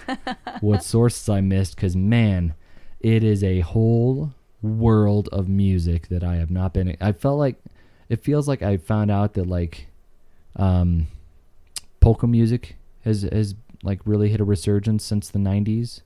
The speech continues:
Speaker 1: Mm-hmm.
Speaker 2: And now I'm, like, digging into all these polka bands. It's like, "Wait, polka's a thing?"
Speaker 1: Right,
Speaker 2: Like,
Speaker 1: right.
Speaker 2: I mean, I heard of it, but I didn't think it was a thing. And
Speaker 1: Mm-hmm.
Speaker 2: now it's like this whole, like, "Oh, yeah, this, this,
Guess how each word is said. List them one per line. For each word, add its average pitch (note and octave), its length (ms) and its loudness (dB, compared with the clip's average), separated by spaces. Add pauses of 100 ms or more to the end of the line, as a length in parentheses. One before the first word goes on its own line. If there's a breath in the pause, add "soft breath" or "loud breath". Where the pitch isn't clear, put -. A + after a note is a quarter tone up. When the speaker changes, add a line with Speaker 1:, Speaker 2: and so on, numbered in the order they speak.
Speaker 1:
Mm-hmm. A3+ 420 -6 (280)
Speaker 2:
And - 140 2
now - 140 2
I'm, F#2+ 100 0
like, F#2 200 -2
digging F#2+ 240 0
into F#2 180 0
all F#2 120 0
these F#2 140 0
polka G2 320 2
bands. G#2+ 440 -2
It's - 120 -16
like, F#2+ 140 -6
"Wait, - 340 -6
polka's A2+ 300 -4
a A2 80 -2
thing?" D#3 400 -4 (220)
Speaker 1:
Right, F#3+ 340 -6
Speaker 2:
Like, F#2+ 80 -2
Speaker 1:
right. - 160 -6
Speaker 2:
I A2+ 60 -2
mean, G#2+ 200 0
I F#2 80 0
heard D3 260 -2
of F#2+ 140 0
it, F2+ 160 -4
but G2 140 -4
I G2+ 60 -2
didn't F#2 180 0
think F#2 100 -2
it F2+ 60 -2
was D#2+ 100 -6
a - 60 -14
thing. F2 480 -2
And E2 280 -4
Speaker 1:
Mm-hmm. A3 380 -8
Speaker 2:
now F2+ 240 -4
it's E2+ 140 -8
like E2+ 200 -4
this E2 160 -6
whole, E2+ 300 -4
like, D#2+ 320 -10
"Oh, F2+ 200 -8
yeah, E2+ 280 -6
this, E2 240 -6
this, F2 300 -8